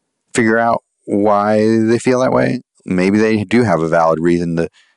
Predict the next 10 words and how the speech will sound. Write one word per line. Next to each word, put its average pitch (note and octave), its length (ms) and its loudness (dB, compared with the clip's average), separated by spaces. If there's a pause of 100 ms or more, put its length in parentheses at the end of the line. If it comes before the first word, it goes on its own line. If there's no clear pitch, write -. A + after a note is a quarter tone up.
(140)
to E2+ 400 0
feel F2+ 260 -2
that F2 200 -2
way E2+ 360 0
that E2 160 0
I E2+ 100 2
just F2 220 -8
don't F#2 220 0
know. F#2 260 0
But, D#2 200 -2